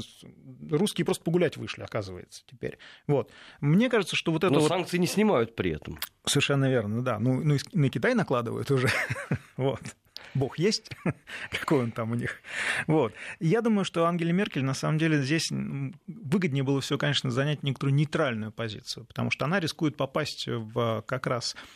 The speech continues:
Speaker 1: в шлейф, эм, плохой политической кармы Терезы Мэй, и этот шлейф у-, утянет ее в какую-нибудь там я-,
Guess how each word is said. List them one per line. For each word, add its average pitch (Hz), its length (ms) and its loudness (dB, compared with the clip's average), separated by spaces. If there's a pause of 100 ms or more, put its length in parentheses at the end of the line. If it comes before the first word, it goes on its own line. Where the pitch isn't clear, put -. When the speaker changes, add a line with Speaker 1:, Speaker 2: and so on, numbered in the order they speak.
(220)
Speaker 1:
в 131 180 0
шлейф, - 640 2
эм, 123 760 0
плохой 147 400 0
политической 127 520 -4
кармы 120 300 -2
Терезы 139 380 0
Мэй, 240 240 2
и 143 100 -4
этот 135 160 0
шлейф 220 420 -2
у-, 139 460 -4
утянет 180 400 0
ее 143 160 0
в - 40 -12
какую-нибудь 147 500 -2
там 127 580 -4
я-, 147 320 -2